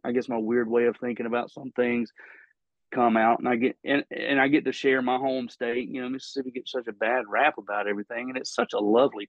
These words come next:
place. It's such a nice state to come to. And, uh, that's, that's what most of my channel and my videos are is,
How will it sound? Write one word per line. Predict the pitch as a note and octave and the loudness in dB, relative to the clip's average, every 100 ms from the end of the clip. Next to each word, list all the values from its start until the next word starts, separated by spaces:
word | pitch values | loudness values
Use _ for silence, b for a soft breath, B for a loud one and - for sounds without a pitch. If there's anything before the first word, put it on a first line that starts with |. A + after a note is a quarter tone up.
| - | -6
place. | A2+ G2+ - | -4 -4 -6
It's | - | -8
such | - - | -8 -6
a | G#2 | -2
nice | A2 A2 G2+ - | 2 2 2 -4
state | - A2 - | -2 -2 -2
to | |
come | - A2 G#2 | -8 -6 -6
to. | - G#2+ G#2 _ B B - - | -4 -4 -4 _ B B -8 2
And, | A2 A2 A2 | 4 4 4
uh, | G#2+ | 4
that's, | B2+ D3 - - | 4 2 0 0
that's | E3+ F#3 | 2 2
what | C#3+ | -2
most | B2 A#2+ B2 - | -4 -2 -2 -4
of | A2 | -10
my | A2+ A2 G#2+ - _ - | -8 -6 -8 -10 _ -8
channel | B2+ B2 A#2 A2+ - | -4 -2 -2 -6 -8
and | A#2+ | -8
my | A2+ G#2 | -6 -2
videos | B2 A#2 G#2+ A2 | 0 2 0 0
are | D3 A#2+ | 0 0
is, | G2+ | -4